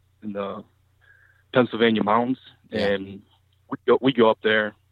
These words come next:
Speaker 1: for rifle season. And I'm, I'm sure you heard all the stories about P A and the pressure. And
Speaker 2: Yeah.
Speaker 1: just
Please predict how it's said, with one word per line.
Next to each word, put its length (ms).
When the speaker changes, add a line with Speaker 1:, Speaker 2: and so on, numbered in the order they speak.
Speaker 1:
for 120
rifle 400
season. 380
And 140
I'm, 100
I'm 200
sure 180
you 60
heard 160
all 120
the 100
stories 280
about 220
P 200
A 180
and 80
the 60
pressure. 600
And 80
Speaker 2:
Yeah. 200
Speaker 1:
just 120